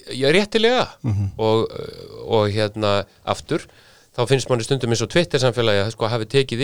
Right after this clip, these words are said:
Speaker 1: yfir, eh, borgarstjórnina
Speaker 2: Mhm.
Speaker 1: og, og hérna, það sé ekki verið að tala við raunverulega íbúa borgarinnar. Og ég velti þessu fyrir mér á sín tíma hvers vegna, eh, til dæmis Sjálfstæðisflokkurinn geti ekki nýtt sér þetta betur og, og,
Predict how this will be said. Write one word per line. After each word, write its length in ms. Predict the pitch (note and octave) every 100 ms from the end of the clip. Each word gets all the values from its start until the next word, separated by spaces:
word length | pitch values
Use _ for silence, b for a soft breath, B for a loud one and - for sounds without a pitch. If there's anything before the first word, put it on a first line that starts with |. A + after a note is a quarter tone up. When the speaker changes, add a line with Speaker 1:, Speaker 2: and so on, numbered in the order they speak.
| C#3+
Speaker 1:
yfir, 220 | G2+ - - -
eh, 340 | D#2+ C2 A1+ B1
borgarstjórnina 680 | C#3+ D3+ - - - B1+ A#2+
Speaker 2:
Mhm. 280 | G2 F#2 - - -
Speaker 1:
og, 320 | G2+ G2 - -
og 200 | G#2+ F#2
hérna, 440 | F#2+ F#2 F2+ F2+ - - -
það 120 | A2+ G#2
sé 100 | G#2
ekki 160 | G#2+
verið 160 | G#2 G2
að 20 |
tala 200 | B2 A2 G2+
við 120 | G#2+
raunverulega 460 | A#2+ G2+ G2 A2+
íbúa 200 | B2+ G2+
borgarinnar. 480 | G#2+ D3 E2+ - - - b b b b b b b -
Og 340 | A#2 A2+ G#2 C#2 B1+ - - -
ég 280 | G#2 B2+ A#2
velti 260 | A#2 -
þessu 160 | G#2+ G#2+
fyrir 140 | A2+ G#2
mér 140 | G2
á 40 | F#2+
sín 200 | A2+ G#2+
tíma 260 | B2 G#2
hvers 240 | - A2+ A2+
vegna, 420 | G#2+ A2+ G#2+ -
eh, 300 | G1+ - -
til 120 | - A#2+
dæmis 220 | A2+ A2+
Sjálfstæðisflokkurinn 680 | A#2+ A2+ A#2+ A#2+ A#2+ B2 A2+
geti 220 | B2 B2
ekki 240 | A#2+ A2+ F2
nýtt 200 | B2+ -
sér 180 | C3+ A#2+
þetta 140 | A#2
betur 280 | C#3 C3+ G2
og, 180 | F#2 -
og, 160 | G2